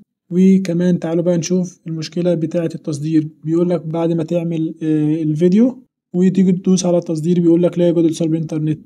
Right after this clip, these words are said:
مثلًا أنا كده عملت الفيديو وهدوس كده على التصدير قدامكم أهو زي ما انتوا شايفين هيحمل معانا. زي ما انت شايف جالنا جاري التصدير كده، آه، حلت لكم جميع المشاكل بتاعة لا يوجد اتصال بالإنترنت. يا ريت تدعمنا بلايك واشترك في القناة، ولو واجهتك مشكلة معاك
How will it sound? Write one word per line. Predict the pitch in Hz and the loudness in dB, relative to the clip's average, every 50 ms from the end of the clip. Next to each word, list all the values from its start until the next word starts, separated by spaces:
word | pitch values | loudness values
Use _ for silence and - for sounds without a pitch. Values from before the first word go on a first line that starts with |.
| - | -10
مثلًا | 165 165 170 - 190 185 180 | -6 -4 -2 0 0 2 2
أنا | 175 175 | 2 0
كده | 160 - 180 180 165 | 0 -2 -2 -2 -2
عملت | 156 160 170 165 165 175 | -2 -2 -4 -4 -4 -6
الفيديو | 160 151 170 175 170 180 185 175 170 | -4 -2 -2 0 0 0 0 0 0
وهدوس | 170 165 160 160 160 - | 0 -2 -4 -4 -6 -8
كده | - 175 170 165 | -8 -6 -6 -6
على | 160 160 | -6 -6
التصدير | 156 - 156 147 143 170 165 170 | -8 -8 -10 -8 -6 -6 -6 -6
قدامكم | 160 151 165 160 156 - 165 | -6 -6 -8 -10 -8 -8 -8
أهو | 160 | -6
زي | 156 160 165 165 | -4 -2 -2 -2
ما | 165 | -2
انتوا | 165 156 - | -6 -8 -8
شايفين | - 156 151 - 165 170 185 196 185 196 - _ _ _ _ 170 | -10 -10 -10 -8 -6 -2 -2 -2 -2 -4 -8 _ _ _ _ -16
هيحمل | 160 147 - 170 165 170 160 156 | -16 -14 -12 -10 -10 -8 -8 -8
معانا. | 160 156 151 160 175 196 214 196 - _ _ _ _ _ _ | -8 -8 -6 -4 -2 -2 -2 -4 -6 _ _ _ _ _ _
زي | 160 170 170 170 | -4 -2 0 0
ما | 175 | 0
انت | 170 165 170 | -2 -4 -6
شايف | 151 - 170 170 170 165 165 160 160 _ _ - | -8 -6 -4 -2 0 0 0 -2 -4 _ _ -8
جالنا | 156 165 170 165 165 165 165 160 160 151 151 165 | -4 -4 -2 -2 -4 -4 -6 -8 -10 -12 -14 -10
جاري | 160 170 170 165 165 | -6 -4 -2 -2 -4
التصدير | 160 - 165 151 139 156 165 165 160 | -4 -6 -8 -8 -6 -4 -2 -2 -2
كده، | 156 - 180 165 170 165 165 170 - _ _ | -2 -6 -6 -6 -4 -6 -6 -8 -12 _ _
آه، | 160 151 151 151 147 147 147 - _ _ _ _ _ | -6 -4 -4 -4 -4 -6 -8 -12 _ _ _ _ _
حلت | - 170 156 156 156 156 170 | -12 -8 -4 -4 -4 -2 -2
لكم | 175 165 - 170 | -4 -4 -2 -2
جميع | 156 156 156 156 160 165 165 156 | -2 0 0 0 0 0 0 -2
المشاكل | 156 156 151 - 165 165 160 170 160 | -2 -4 -6 -6 -6 -6 -6 -6 -6
بتاعة | 156 151 151 151 170 165 160 156 156 156 156 - _ _ _ _ _ | -6 -6 -6 -6 -6 -6 -4 -4 -6 -6 -8 -12 _ _ _ _ _
لا | - 165 165 | -4 -2 0
يوجد | 165 165 170 170 156 | 2 2 2 0 -2
اتصال | - - 175 | -4 -4 -4
بالإنترنت. | 165 170 165 156 - 165 160 175 190 196 190 - - _ _ _ _ _ _ _ 160 | -4 -4 -4 -6 -8 -8 -4 -2 -2 -4 -4 -8 -16 _ _ _ _ _ _ _ -6
يا | 160 | -2
ريت | 165 175 170 170 - | 0 0 0 0 -2
تدعمنا | 156 156 156 156 165 165 165 | -2 -2 -2 -2 -2 -4 -4
بلايك | 156 151 160 170 170 165 | -4 -2 0 0 0 -2
واشترك | 165 151 - - - 165 160 | -4 -8 -10 -10 -12 -12 -10
في | - | -8
القناة، | 165 156 156 165 156 160 170 170 | -10 -8 -8 -6 -6 -4 -2 -2
ولو | 165 165 165 165 160 | -2 0 0 0 0
واجهتك | 160 165 165 165 170 170 165 - 165 156 - 160 | 0 0 0 0 -2 -4 -4 -8 -12 -12 -10 -10
مشكلة | 156 151 - - 170 165 165 160 | -10 -10 -8 -6 -4 -4 -2 -2
معاك | 156 151 147 151 165 165 165 160 165 | -4 -4 -6 -6 -6 -6 -6 -8 -10